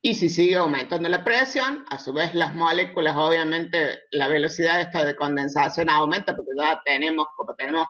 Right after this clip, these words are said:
más moléculas en el estado, eh, vapor, tienen más posibilidad de chocar entre ellas o chocar contra las paredes del recipiente y, eh, van cayendo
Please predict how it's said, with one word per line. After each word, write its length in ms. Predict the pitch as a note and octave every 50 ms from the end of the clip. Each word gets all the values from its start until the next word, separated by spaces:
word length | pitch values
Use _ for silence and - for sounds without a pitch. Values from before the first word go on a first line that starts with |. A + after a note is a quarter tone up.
| -
más 340 | D3 E3+ G#3+ A#3+ A3+ A3 G#3
moléculas 640 | E3+ F3+ G3 F#3+ G#3 A#3 G3 - - D3+ C#3+ C#3 C#3+ -
en 100 | C#3 C#3
el 140 | C#3 C3+ C#3
estado, 760 | C#3+ C#3+ C#3 _ - E3 D#3+ E3 E3+ D#3+ D3 D3 C3+ - - - _ _ _ _ _ _ _ _ _ - - -
eh, 300 | - C#3+ C#3+ C#3+ C3+ C#3+
vapor, 480 | D#3 F3+ G3+ A3 G#3+ - G3 G#3 G3+
tienen 300 | - G3+ E3+ D#3+ C#3+ D#3
más 180 | E3+ F3 E3+ E3+
posibilidad 460 | - F3 D#3+ E3+ D#3+ D3 D#3+ E3 F3 F3
de 120 | E3 D#3
chocar 420 | - - D3 D3 D3+ - F3+ F3
entre 580 | E3+ F3 E3 F3 F3 F3+ F3+ F3+ F3+ F3+ F#3 F3+
ellas 180 | F#3 G3 G3+ G3+
o 100 | C#3+ B2+
chocar 420 | - - C#3 C3 B2+ - D#3+ D#3+ -
contra 260 | E3+ E3 D3+ D#3+ E3
las 120 | D3+ D3+
paredes 380 | - D#3 D#3+ E3 E3 E3+ F3 E3+
del 60 | E3
recipiente 880 | E3+ F3 F3 - - G3+ G3 G3 G3 G3 F3 F3+ G3 G3 - A#3 A3+
y, 400 | G3+ F3 D#3 E3+ F3+ - - - _ _ _ _ -
eh, 240 | - C#3+ C#3 C#3 C3+
van 280 | - C#3+ D3+ D3+ C#3
cayendo 760 | - D3 C#3+ C#3 C#3+ C#3 D3+ D3+ D3 D#3+ E3+ F#3+ G#3 A#3 A3+